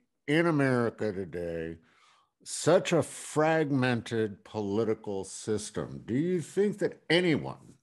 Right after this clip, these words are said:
will ever trust the election process again?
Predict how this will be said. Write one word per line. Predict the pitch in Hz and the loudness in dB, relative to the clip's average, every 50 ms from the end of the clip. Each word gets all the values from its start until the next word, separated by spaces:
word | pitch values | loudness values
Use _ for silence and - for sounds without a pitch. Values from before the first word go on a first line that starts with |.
| _ - | _ -6
will | - 101 120 120 123 139 | 0 2 2 4 4 4
ever | 165 185 180 180 143 | 4 4 2 0 -4
trust | - - - 123 104 82 71 - - - - - - - _ _ _ _ _ _ _ _ _ _ _ _ - | -6 -6 -4 -4 -2 -2 -4 -6 -10 -16 -18 -20 -20 -20 _ _ _ _ _ _ _ _ _ _ _ _ -6
the | 107 107 | -2 -2
election | 107 101 104 113 123 120 - - - 113 101 - | 0 0 2 0 0 0 -2 -6 -8 -8 -8 -6
process | - 110 107 104 107 98 - - 110 107 95 - - | -4 -2 -2 -2 -2 -4 -4 -6 -6 -6 -6 -8 -10
again? | - - - 98 95 98 107 107 107 | -14 -8 -6 -4 -2 -2 -2 -4 -6